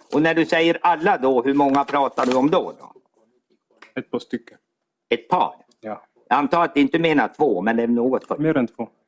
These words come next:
Speaker 1: Mer än två. Och hur många kan det röra sig om?
Speaker 2: Mer än två.
Speaker 1: Jaha. Det kan vara åttionio då.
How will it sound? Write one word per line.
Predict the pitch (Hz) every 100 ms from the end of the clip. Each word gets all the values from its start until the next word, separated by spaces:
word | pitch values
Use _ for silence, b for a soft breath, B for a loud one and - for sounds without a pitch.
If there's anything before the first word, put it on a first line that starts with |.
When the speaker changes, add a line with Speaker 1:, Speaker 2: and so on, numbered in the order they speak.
| _ -
Speaker 1:
Mer | 185 143
än | 104
två. | -
Och | - - 110
hur | 131
många | 135 131 131
kan | 127 127
det | 123
röra | 131 135 135
sig | -
om? | 113 - _ _
Speaker 2:
Mer | 139 135
än | 120
två. | - 127 110 _ _ _ _
Speaker 1:
Jaha. | - 120 143 - _ _ _ -
Det | -
kan | 135
vara | 135 131 -
åttionio | 139 139 131 131 127 139 -
då. | -